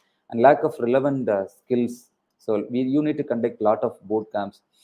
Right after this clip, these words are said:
So I normally encourage, uh, the department, as you conduct training program, you need to conduct, don't depend on the I I C will provide this. Even the institutions or the, the, the faculty member who's representing from the department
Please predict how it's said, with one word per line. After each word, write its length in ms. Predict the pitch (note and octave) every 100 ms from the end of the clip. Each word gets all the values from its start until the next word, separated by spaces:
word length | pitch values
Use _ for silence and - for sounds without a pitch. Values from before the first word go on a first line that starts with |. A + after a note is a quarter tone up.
| _ _
So 100 | B2+
I 220 | B2 D3
normally 420 | C#3+ B2+ B2+ D3
encourage, 520 | C3 A2+ B2 B2+ A#2+ A2+
uh, 100 | G2+
the 120 | G2+
department, 640 | G2 - G#2+ G#2+ G#2+ G#2 F#2+
as 240 | A#2+ D#3
you 80 | D#3+
conduct 400 | D3+ B2 B2+ B2+
training 300 | A2+ A#2 A#2+
program, 420 | A2+ G#2+ A#2 A#2+
you 100 | A2
need 140 | A#2+ A#2
to 80 | B2
conduct, 520 | G#2 G2+ A2+ A2 G2 - _ _ _ _ G#2+
don't 200 | A#2 D#3
depend 400 | C#3+ - C#3+ C#3
on 320 | B2+ B2 C3 -
the 140 | A2+ A2
I 200 | G#2 B2
I 100 | C#3+
C 200 | - C#3
will 260 | B2+ B2
provide 460 | - A2 G#2 A2 F#2+
this. 180 | F#2 -
Even 260 | A2+ B2+ C#3+
the 100 | C3
institutions 800 | A#2 - G#2+ G#2+ - F#2 - _ _ _ _ -
or 300 | A2 B2 A2
the, 340 | G#2 G#2+ G2 - -
the, 400 | G2+ G2+ G2 G2+
the 80 | -
faculty 360 | - A2+ B2+ B2+
member 240 | B2+ A#2
who's 180 | A2+ -
representing 520 | F#2+ - B2 - A#2
from 160 | A2+ G#2+
the 80 | F#2+
department 640 | F#2+ - A#2 A2+ A#2+ A#2